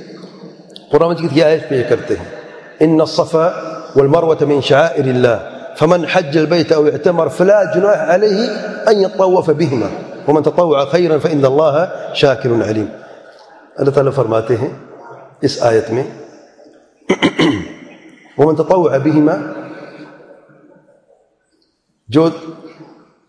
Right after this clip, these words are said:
اصل قصہ کیا ہے کہ دور جاہلیت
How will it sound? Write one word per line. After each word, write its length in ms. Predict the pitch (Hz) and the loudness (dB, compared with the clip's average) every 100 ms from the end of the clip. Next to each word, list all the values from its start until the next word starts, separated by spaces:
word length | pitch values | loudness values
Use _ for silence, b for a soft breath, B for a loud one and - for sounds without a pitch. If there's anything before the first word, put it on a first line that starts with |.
| _ | _
اصل 160 | 240 208 | 0 0
قصہ 200 | 160 - 170 | 0 0 0
کیا 200 | - 104 | 2 -2
ہے 80 | 92 92 - - - - - - | -2 -8 -14 -20 -20 -20 -20 -6
کہ 80 | 175 | -6
دور 260 | 147 165 | 0 2
جاہلیت 580 | 190 147 151 135 135 156 | 2 2 0 2 2 0